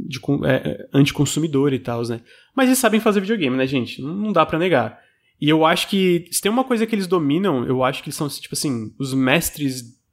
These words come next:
desse, desse gênero, é o, o gênero de, de plataforma três D.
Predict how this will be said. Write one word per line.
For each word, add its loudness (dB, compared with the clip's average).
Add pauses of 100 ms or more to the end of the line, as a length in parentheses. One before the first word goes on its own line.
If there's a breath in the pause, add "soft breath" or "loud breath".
(140)
desse, 0
desse 0
gênero, 0 (380 loud breath)
é 0
o, 2
o 4
gênero 2
de, -10
de -10
plataforma 0
três 2
D. 0